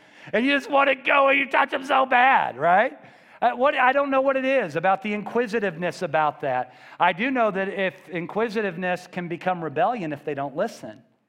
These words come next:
And there can still be a problem. Chil-, how many have ever had children do something that you told them not to do? Wow, three of you. That's amazing. So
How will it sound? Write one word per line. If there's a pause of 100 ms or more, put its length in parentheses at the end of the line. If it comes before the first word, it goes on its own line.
(880)
And
there
can
still
be
a
problem.
Chil-,
how
many
have (200)
ever
had
children
do
something
that
you
told
them
not
to
do? (1200)
Wow,
three
of
you.
That's
amazing.
So